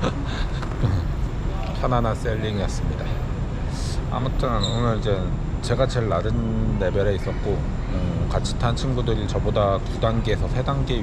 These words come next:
위에 그 클래스, 어, 레벨 있는 친구들이었는데 일단은 얘기하는 거는 띄엄띄엄 얘기하는 거는 막 비슷비슷하더라고요. 어,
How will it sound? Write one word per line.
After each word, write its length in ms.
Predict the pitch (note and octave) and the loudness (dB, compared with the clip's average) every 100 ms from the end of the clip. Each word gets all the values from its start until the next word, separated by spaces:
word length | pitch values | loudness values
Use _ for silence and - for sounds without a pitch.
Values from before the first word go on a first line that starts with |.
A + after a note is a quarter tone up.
| F#2+ | 0
위에 520 | G2+ G2+ F#2+ F#2+ F#2 - - - - - - - - | 2 2 2 0 0 -2 -4 -4 -4 -4 -2 -2 -2
그 140 | - - | 0 0
클래스, 440 | - D3 D3 - B2 - - | 2 2 2 0 -2 -2 -2
어, 240 | G2 F#2 | 0 2
레벨 400 | F#2+ A2 G#2+ G2+ | 2 4 4 2
있는 200 | F#2 F2+ | 0 -2
친구들이었는데 840 | - - A#2+ A#2 G2 F2+ F2 F2 - - - - - - - - - - - - - - - - - - - - | -2 -2 -2 0 0 0 0 -2 -2 -2 -2 -4 -4 -4 -2 -2 -2 -2 -2 -2 -2 -2 -2 -4 -4 -4 -4 -2
일단은 320 | G3 F#3 A2 | -2 2 2
얘기하는 800 | G2+ C3 C3 B2+ B2+ B2 D#3+ D#3+ | 2 2 2 2 2 2 0 0
거는 260 | C#3 C3 B2 | 0 0 0
띄엄띄엄 560 | C3+ F3+ - D#3+ - | 0 0 0 0 2
얘기하는 380 | G#2+ A2+ A2+ A2+ | 2 2 0 2
거는 540 | G#2+ G#2 G2+ F#2+ F2+ F#2+ | 0 2 2 0 0 -2
막 160 | F2+ | -2
비슷비슷하더라고요. 960 | - - - A2+ - C#3+ D3 B2 - G2+ - - | -4 -4 -2 -2 -2 -2 -2 -2 0 -2 -2 -2
어, 360 | - - D#2 | -2 0 -2